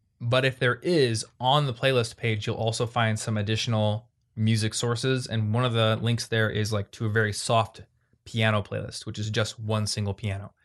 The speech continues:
So you could try that out as well. And then on Spotify, there's a guy who has, I think it's called the Superior Work playlist. It used to be called Superior Study playlist.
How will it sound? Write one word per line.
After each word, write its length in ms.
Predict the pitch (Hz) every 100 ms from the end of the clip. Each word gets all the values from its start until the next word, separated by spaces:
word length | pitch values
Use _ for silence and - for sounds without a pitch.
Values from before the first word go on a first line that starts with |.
| _ _ -
So 120 | 113
you 80 | 110
could 100 | 110
try 140 | 123
that 140 | 117
out 180 | 110 110
as 140 | 104 104
well. 320 | - - - _ _ _ _ _ _ _ _ _ _ _ -
And 180 | 117
then 120 | 117 120
on 200 | 113 107
Spotify, 960 | - - 196 285 - 113 107 110 185 - _
there's 200 | 120 117
a 40 |
guy 220 | 117 123 127
who 120 | 123
has, 220 | 117 113
I 80 | 113
think 140 | 170
it's 120 | 220 -
called 260 | 160 131
the 80 | 117
Superior 600 | - 120 - 139 143 120
Work 340 | 107 117 151 -
playlist. 400 | 175 185 190 -
It 60 |
used 180 | 113 139
to 60 | 143
be 60 |
called 220 | 120 127
Superior 360 | - 123 127 117
Study 280 | 117 123 131
playlist. 460 | 135 139 156 -